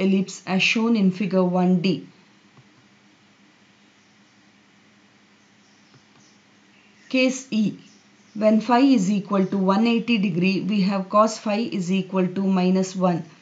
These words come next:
and sin phi is equal to zero. So that equation three becomes x square by a square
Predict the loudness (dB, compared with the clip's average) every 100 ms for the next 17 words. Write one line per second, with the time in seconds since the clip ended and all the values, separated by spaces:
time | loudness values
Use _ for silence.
0 | -20 -20 -12 -2 -2 0 0 2 2 0
1 | -2 -2 -4 -2 -2 0 0 0 -2 -2
2 | 0 0 0 -4 -10 _ _ _ -20 -2
3 | 0 2 2 0 -8 -8 -6 -4 -2 0
4 | 0 0 0 2 2 2 0 0 -2 -8
5 | _ _ _ _ _ -12 -12 -2 2 4
6 | 2 2 0 0 0 -2 -4 -2 -2 -2